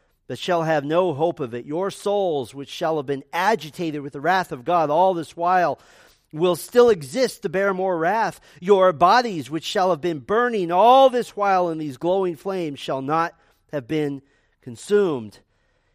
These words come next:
And in typical Edward style, his third exhortation is one of great hope. He says, quote, "You may effectually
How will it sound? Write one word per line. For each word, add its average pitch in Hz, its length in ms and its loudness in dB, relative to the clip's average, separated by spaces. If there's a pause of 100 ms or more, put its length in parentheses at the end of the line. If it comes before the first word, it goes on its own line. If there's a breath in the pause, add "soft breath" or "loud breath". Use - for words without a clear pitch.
(320)
And 123 120 -12
in 123 100 -10
typical 147 460 -10
Edward 143 380 -8
style, 135 600 -6 (1120)
his 113 120 -18
third 160 240 -6
exhortation 139 720 -8
is 104 80 -14
one 123 220 -10
of 101 100 -14
great 123 240 -10
hope. 127 460 -12 (1800)
He 113 100 -20
says, 123 300 -8
quote, 135 500 -8 (800)
"You 190 480 -4
may 196 280 2
effectually 180 760 -4